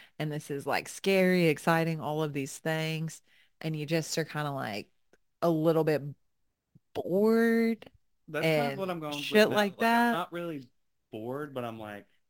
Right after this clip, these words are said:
Speaker 2: I'm bored.
Speaker 1: Yeah, but it's, like, it's a good bored, if that makes any sense, 'cause that's where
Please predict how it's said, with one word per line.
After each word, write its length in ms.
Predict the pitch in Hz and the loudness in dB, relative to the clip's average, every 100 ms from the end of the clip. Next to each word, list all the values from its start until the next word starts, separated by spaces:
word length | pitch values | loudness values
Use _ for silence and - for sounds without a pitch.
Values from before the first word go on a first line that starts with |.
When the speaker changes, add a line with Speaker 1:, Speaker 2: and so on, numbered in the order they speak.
| _ _ _ _ | _ _ _ _
Speaker 2:
I'm 120 | 113 104 | -18 -14
bored. 400 | 104 92 87 _ | -14 -14 -18 _
Speaker 1:
Yeah, 260 | 233 214 - - - - | 6 6 6 -4 -20 0
but 140 | 208 | 6
it's, 140 | 214 214 | 6 6
like, 180 | 220 202 | 2 0
it's 180 | 196 196 | 0 0
a 80 | |
good 380 | 160 160 175 151 | -2 0 0 0
bored, 280 | 143 135 123 | -6 -6 -4
if 180 | 147 160 | -4 0
that 200 | 170 151 | 0 0
makes 280 | 151 147 - | -4 -8 -8
any 200 | 151 156 | -6 -8
sense, 400 | - 160 139 - | -8 -8 -8 -10
'cause 260 | 170 156 107 - | -10 -10 -12 -2
that's 280 | 175 175 180 | -2 0 -2
where 420 | 180 160 147 | 0 0 -2